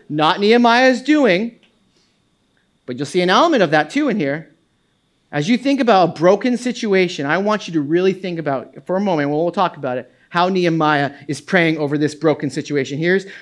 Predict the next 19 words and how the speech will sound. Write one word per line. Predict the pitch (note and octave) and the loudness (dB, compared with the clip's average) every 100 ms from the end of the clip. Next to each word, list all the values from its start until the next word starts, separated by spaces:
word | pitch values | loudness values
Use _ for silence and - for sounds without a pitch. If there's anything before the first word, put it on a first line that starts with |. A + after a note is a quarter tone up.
| - | -2
what | F#3 | 0
he | E3+ | 2
says. | - F3+ D#3 C#3+ | 0 2 2 0
We're | D3 | -2
gonna | D#3 | -4
continue | D3+ D3 E3 E3+ E3+ D#3+ | -4 -6 -2 0 0 0
on. | D3 C#3+ - - | 0 -4 -12 0
"Br-, | F#3 D#3+ | 2 2
wept | D3 F3 F#3 F#3 | 4 4 4 2
and | E3+ | 2
mourned | F3 E3 | 2 2
for | D#3+ | 0
days, | D3+ G3 F#3+ F3+ | -2 2 4 4
and | F#3 | 4
I | E3 | 2
continued | D#3+ F#3 E3+ - D4 F#4+ G#4+ F#4+ C4 E3+ - - _ | 2 0 -2 -2 -2 0 2 4 4 4 2 -10 _
fasting | A3 G3 - - E3 D#3+ | 0 2 -2 -2 -2 -2
and | D3 | -6
praying." | - E3 C3 A#2+ | -4 -4 -4 -8